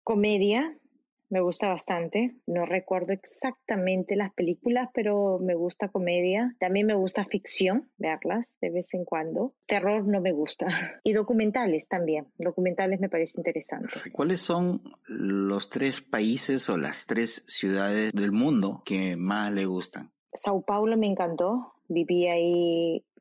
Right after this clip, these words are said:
Speaker 1: casi cuatro años. Me encantó. Eh, nunca me pasó nada. Siempre dice que es peligroso y todo,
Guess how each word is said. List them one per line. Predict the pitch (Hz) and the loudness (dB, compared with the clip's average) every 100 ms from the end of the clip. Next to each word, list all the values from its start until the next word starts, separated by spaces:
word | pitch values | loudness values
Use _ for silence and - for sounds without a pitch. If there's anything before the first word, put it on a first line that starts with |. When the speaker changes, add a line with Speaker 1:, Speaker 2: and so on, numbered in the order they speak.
| - | -8
Speaker 1:
casi | 180 170 - 180 - | -6 -6 -4 -6 -4
cuatro | 175 170 175 | -4 -2 0
años. | 165 160 165 226 - - _ - | 0 0 0 0 -4 -12 _ -4
Me | 170 | -2
encantó. | 165 160 151 175 214 220 _ _ - | 0 -2 0 0 0 -2 _ _ -6
Eh, | 156 151 151 - - | -2 0 -2 -2 -4
nunca | 185 185 196 | 0 0 0
me | 196 | -2
pasó | 180 - 170 | -2 -4 -2
nada. | 160 160 180 233 _ _ _ | 0 0 -2 -4 _ _ _
Siempre | - 180 175 | -4 -2 0
dice | 170 - | 0 -2
que | 185 | -4
es | 175 | -2
peligroso | 180 165 160 175 170 170 | 0 2 4 2 0 -2
y | |
todo, | - 170 180 | 0 0 -2